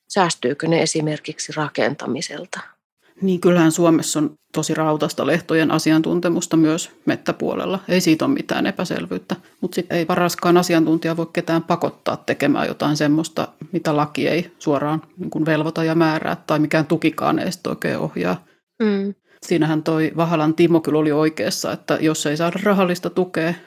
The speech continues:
Speaker 2: niin eihän tommosia kuuselle viljeltyjä talousmettien lehtoja saada ikipäivänä vietyä takaisin, että ne alkas kehittyä enemmän sekamettä tai lehtimettän suuntaan.
Speaker 1: Suosituksissa toki on menty kovasti eteenpäin.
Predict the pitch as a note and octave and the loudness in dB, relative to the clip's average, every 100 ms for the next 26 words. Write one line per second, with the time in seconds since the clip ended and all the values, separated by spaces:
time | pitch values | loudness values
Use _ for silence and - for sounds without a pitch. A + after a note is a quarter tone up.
0 | - _ E3+ D#3+ D#3+ - - E3 E3 F3 | -20 _ 0 2 2 -2 -4 -2 0 2
1 | E3 D#3+ D#3+ - E3 D#3 C#3+ C#3+ D3 D#3 | 2 2 0 2 4 4 2 -2 0 2
2 | D3+ D3 D#3+ C3+ F3 - C3+ D#3 - F3 | 2 0 -2 -2 -2 0 0 0 -2 -6
3 | - D#3 D3+ D3+ - - D3 E3+ E3 E3+ | -2 -2 0 -2 -2 -4 -2 0 0 -2
4 | - - - F#3 F#3+ F#3+ F3+ D#3 D#3 D3 | -8 -16 -6 -2 0 2 4 4 4 4
5 | C3+ D3 C3 C3 - - B2 - - - | 2 0 -2 -2 -2 -4 -2 -4 -6 -10
6 | - C#3+ - C3 C#3+ - - C#3+ - - | -6 -4 -2 -2 -2 -4 -4 -4 -4 -2
7 | C#3 D3 C#3 D3 D3 C#3+ D#3+ E3+ F3 - | 0 2 0 -2 -4 -4 -2 -2 -4 -8
8 | E3+ - _ - D3+ - _ - D3 - | -10 -10 _ -6 -6 -8 _ 0 0 2
9 | D#3+ E3 F3+ F3+ F3 E3+ F3 F#3+ F#3 _ | 0 2 0 0 -2 -4 -4 -4 -8 _
10 | _ _ - A#3+ G#3+ G#3 F#3+ - F3+ - | _ _ 0 2 4 2 -2 -4 -6 -6
11 | E3+ F3 F#3 F#3 G3+ G3+ E3+ - D#3 E3+ | -6 -2 0 2 4 2 -4 -6 -4 -4
12 | - - F#3 - D#3+ D#3 - - | -6 -6 -4 -6 -8 -8 -8 -8